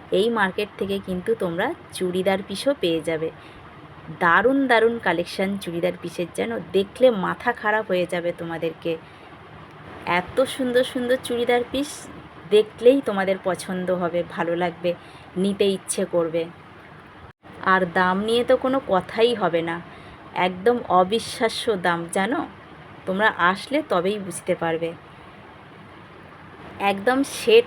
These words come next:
পাওয়া যায়, চুড়িদারের জামা, প্যান্ট আর ওড়না। আর ওড়নাগুলো দেখে তো এত ভালো লাগছে, তোমাদের কি বলবো, যেন মনে হচ্ছে এখনই নিয়ে নিই।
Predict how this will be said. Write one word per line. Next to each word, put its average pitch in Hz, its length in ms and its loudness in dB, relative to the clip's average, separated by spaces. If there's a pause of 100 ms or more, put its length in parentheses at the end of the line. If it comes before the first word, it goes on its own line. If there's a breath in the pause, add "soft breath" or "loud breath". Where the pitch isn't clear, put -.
(100)
পাওয়া 180 260 4
যায়, 175 220 -2 (560)
চুড়িদারের 208 680 0 (580)
জামা, 196 500 2 (200)
প্যান্ট 190 500 0 (120)
আর 175 160 2 (140)
ওড়না। 170 460 0 (1080 loud breath)
আর 220 140 4
ওড়নাগুলো 208 640 4
দেখে 196 500 0
তো 233 80 4
এত 226 920 6
ভালো 226 320 2
লাগছে, 214 720 0 (520)
তোমাদের 208 360 0 (100)
কি 220 240 -2
বলবো, 175 440 0 (460)
যেন 190 300 0
মনে 214 220 -6
হচ্ছে 214 680 -6 (520 loud breath)
এখনই 240 440 0
নিয়ে 185 280 0
নিই। 175 240 -2